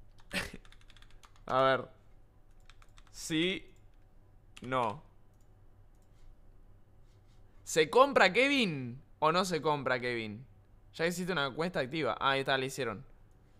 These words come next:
¿Se compra Kevin? No, creo que Kevin no lo quieren comprar ni en pedo. ¿Por qué odian tanto a Kevin, boludo?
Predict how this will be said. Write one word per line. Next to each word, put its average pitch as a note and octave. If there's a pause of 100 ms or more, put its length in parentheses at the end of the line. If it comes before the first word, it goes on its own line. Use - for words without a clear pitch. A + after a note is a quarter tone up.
(560)
¿Se D3+
compra B3
Kevin? A#3
No, F3
creo A3+
que E3+
Kevin B3
no A3+
lo G#3+
quieren A#3+
comprar G#3
ni B3+
en A3
pedo. C#3
¿Por A3
qué G4+
odian G#3
tanto E3
a D#3
Kevin, D3
boludo? C#3